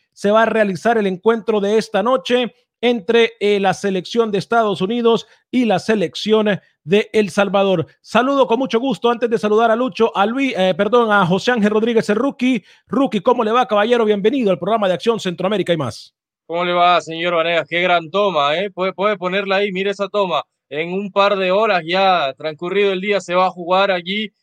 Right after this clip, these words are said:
Speaker 2: Eh, muy bonito estadio, señor Vanegas, no he tenido la oportunidad de conocerlo, pero qué gran toma y qué gran programa. Hoy reducido porque en breve viene la Champions,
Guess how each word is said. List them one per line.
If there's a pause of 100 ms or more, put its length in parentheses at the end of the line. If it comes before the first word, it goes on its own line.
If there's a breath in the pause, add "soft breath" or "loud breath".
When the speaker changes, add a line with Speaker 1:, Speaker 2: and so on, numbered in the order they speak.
(220)
Speaker 2:
Eh,
muy
bonito
estadio,
señor
Vanegas,
no
he
tenido
la
oportunidad
de
conocerlo,
pero
qué
gran
toma
y
qué
gran
programa.
Hoy
reducido
porque
en
breve
viene
la
Champions,